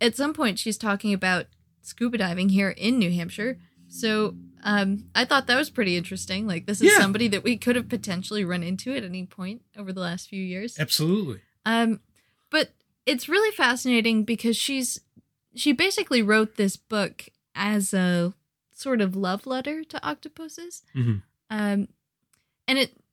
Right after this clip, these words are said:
Speaker 1: I think the title is really fitting because she spends a lot of time just trying to understand these seemingly alien organisms. And they really do seem alien. You know, they have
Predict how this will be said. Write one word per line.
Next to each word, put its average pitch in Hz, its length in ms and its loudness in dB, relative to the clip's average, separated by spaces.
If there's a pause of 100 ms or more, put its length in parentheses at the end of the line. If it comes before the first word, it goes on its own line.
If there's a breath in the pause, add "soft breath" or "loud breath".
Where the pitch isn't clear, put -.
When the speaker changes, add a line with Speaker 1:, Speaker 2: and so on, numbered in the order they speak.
(440)
Speaker 1:
I 254 120 -2
think 294 240 -4
the 254 80 -4
title 247 420 0
is 190 180 0
really 220 240 4
fitting 185 440 -2
because 190 600 -2
she - 240 -2
spends 311 440 -4
a 330 40 -4
lot 262 220 4
of 240 100 -2
time 202 600 -2 (520)
just 208 320 -4
trying 254 420 -2
to 262 180 -8
understand 190 840 0 (320)
these 190 300 -4
seemingly 247 960 0
alien 202 680 0
organisms. 185 920 -6 (760)
And 214 480 2 (280)
they 254 120 2
really 349 300 2
do 269 280 2
seem 226 320 2
alien. 208 600 0
You 208 120 -2
know, 185 140 4
they 185 140 -2
have 190 380 -2